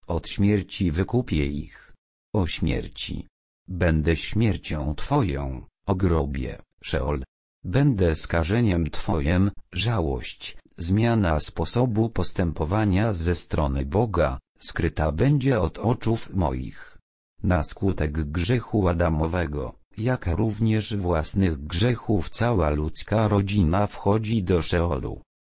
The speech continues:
Lecz w tym zadziwiającym wersecie Bóg wyraźnie obiecuje, iż unicestwi pierwsze piekło przez wzbudzenie umarłych. Oczywiście nic nie wskazuje w tym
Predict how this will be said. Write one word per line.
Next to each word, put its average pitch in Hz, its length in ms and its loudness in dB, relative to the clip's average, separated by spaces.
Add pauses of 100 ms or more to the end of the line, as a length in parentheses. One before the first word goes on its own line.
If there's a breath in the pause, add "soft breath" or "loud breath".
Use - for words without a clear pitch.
(140)
Lecz 95 280 4
w - 120 -2
tym 104 320 2
zadziwiającym 92 1200 0
wersecie 82 640 0
Bóg 80 300 -2
wyraźnie 80 720 0
obiecuje, 80 760 0 (280)
iż 139 280 2
unicestwi 92 920 -2
pierwsze 139 520 0
piekło 135 500 0
przez 78 400 -2
wzbudzenie 87 800 0
umarłych. 98 960 0 (420)
Oczywiście 95 680 -2
nic 127 380 2
nie 113 160 2
wskazuje 110 720 2
w - 100 -6
tym 87 320 2